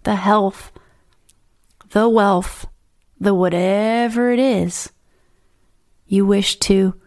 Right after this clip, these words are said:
bring into your experience. <laughs> That is when it arrives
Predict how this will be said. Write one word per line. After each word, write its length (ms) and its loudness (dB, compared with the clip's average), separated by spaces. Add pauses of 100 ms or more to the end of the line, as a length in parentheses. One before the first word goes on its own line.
(120)
bring 220 0
into 280 0
your 80 0
experience. 800 -2 (460)
<laughs> 100 -4 (300)
That 360 -2 (320)
is 140 0
when 140 2
it 100 2
arrives 680 -4